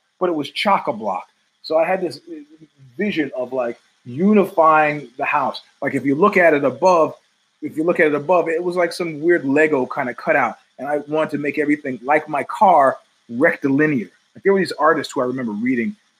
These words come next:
good friends, and they got into a huge fight over, one guy liked curves, another guy liked geometrics, like, straight lines, and they stopped talking to each other. They stopped.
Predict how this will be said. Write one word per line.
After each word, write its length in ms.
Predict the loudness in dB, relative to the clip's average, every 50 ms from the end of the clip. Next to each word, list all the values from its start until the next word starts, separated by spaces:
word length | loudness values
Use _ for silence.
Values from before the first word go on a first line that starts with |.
| _ -20 -6 2
good 320 | 4 4 4 4 2 -2
friends, 320 | -4 -2 -2 -2 -2 -4
and 100 | -6 -6
they 60 | -4 -2
got 180 | -2 -2 -2
into 160 | -4 -6 -6
a 40 | -8
huge 360 | -8 -6 -6 -4 -4 -4 -8
fight 420 | -10 -4 -2 0 2 2 0 -2 -6 _ _ _ _ _ -2
over, 320 | 0 2 2 2 2 0
one 240 | -2 -2 -4 -2 0
guy 160 | 2 2 4
liked 320 | 4 2 0 -2 -6 -8 -12
curves, 540 | -12 -6 -2 0 2 2 2 2 0 -2
another 300 | -4 -6 -4 -4 -2 -2
guy 200 | -2 -2 -2 -2
liked 300 | -2 -2 -2 -4 -4 -6
geometrics, 640 | -4 -2 -2 0 0 -2 -2 -4 -6 -10 -16 -18 -16
like, 100 | -14 -10
straight 400 | -10 -10 -6 -4 -2 -2 -2 -2
lines, 340 | -4 -4 -4 -4 -6 -8 -10 _ _ _ _
and 80 | -8 -6
they 60 | -6
stopped 340 | -2 0 2 2 2 2 2
talking 300 | 4 4 4 4 4 2
to 120 | 0 -2 -4
each 140 | -6 -8 -12
other. 180 | -12 -14 _ _ _ _ _ _ _ _ _ -12
They 80 | -8
stopped. 320 | -2 0 0 0 -2 -4